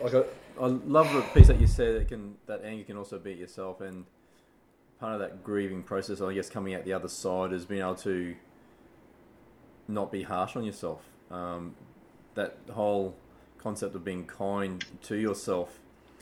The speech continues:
as you go through this process, knowing that these things are a natural process. Um, there's a lot of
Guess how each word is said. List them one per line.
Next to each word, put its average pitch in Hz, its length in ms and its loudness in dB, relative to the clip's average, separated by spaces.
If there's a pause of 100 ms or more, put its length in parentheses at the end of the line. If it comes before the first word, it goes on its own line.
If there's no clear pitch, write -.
(180)
as 101 160 -4
you 101 60 -4
go 95 180 2
through 101 360 -4
this 98 140 -2
process, 95 480 -6
knowing 95 240 -4
that 92 240 -4 (920)
these 101 220 -6
things 98 400 -8 (140)
are 98 200 -4
a 95 40 -6
natural 95 300 -8
process. 95 840 -4 (540)
Um, 87 460 -6
there's 90 160 -4
a 98 40 -4
lot 101 180 2
of 85 220 -8